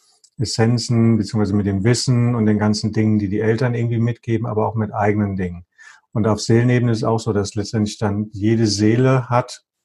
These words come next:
bestimmte Eigenschaften, bestimmte Vorlieben, bestimmte Stärken, bestimmte, in Anführungsstrichen, Schwächen, wobei das dann nicht bewertet wird.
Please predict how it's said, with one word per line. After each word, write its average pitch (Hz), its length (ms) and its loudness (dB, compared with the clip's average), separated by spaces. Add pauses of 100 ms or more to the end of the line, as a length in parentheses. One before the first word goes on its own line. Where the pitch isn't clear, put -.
(520)
bestimmte 104 460 -2
Eigenschaften, 127 800 -2
bestimmte 98 800 -4 (680)
Vorlieben, 143 840 6
bestimmte 113 400 2
Stärken, 120 580 2
bestimmte, 107 680 0 (100)
in 117 120 -2
Anführungsstrichen, 117 760 -2
Schwächen, 113 440 0
wobei 104 280 0
das 104 160 0
dann 101 160 -2
nicht 104 180 -4
bewertet 107 520 -4
wird. 156 220 -2